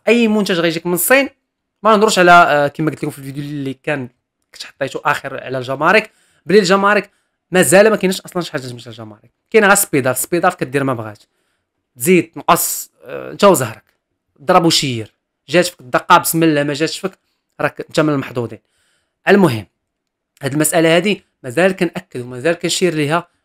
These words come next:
باللي، آه، غير عول على راسك غتخلص. اي سؤال، اي استفسار، مازال كنقول لكم هبطوا دابا عندي، دخلوا كاملين الانستغرام. ومرحبا بكم، الف مرحبا في قناه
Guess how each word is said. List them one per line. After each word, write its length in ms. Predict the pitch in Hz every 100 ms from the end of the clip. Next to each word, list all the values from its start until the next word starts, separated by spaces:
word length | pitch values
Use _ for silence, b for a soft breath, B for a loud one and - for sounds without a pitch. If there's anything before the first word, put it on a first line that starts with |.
| _
باللي، 500 | 120 165 151 165 165 _ _
آه، 520 | 131 131 127 127 127 - _ _ _ -
غير 240 | 131 156
عول 320 | 147 127 135 131
على 100 | 123
راسك 180 | -
غتخلص. 560 | - - _ _ _ _ _ _
اي 100 | 254
سؤال، 240 | 247 190 135
اي 120 | 117 - _ _ 226
استفسار، 420 | 226 - 139 113 _ -
مازال 200 | 131 202
كنقول 220 | 196 190
لكم 220 | 185 156
هبطوا 240 | 151 -
دابا 340 | 135 226 233 214
عندي، 160 | 208
دخلوا 220 | 196 - 185 _ _ _
كاملين 340 | 254 277 254
الانستغرام. 580 | 240 226 - 220 233 226 185 _ _
ومرحبا 300 | 170 190 190
بكم، 340 | 170 170 151 151 214
الف 160 | 208
مرحبا 400 | 190 170 185 190 - _ _
في 100 | -
قناه 240 | 175 170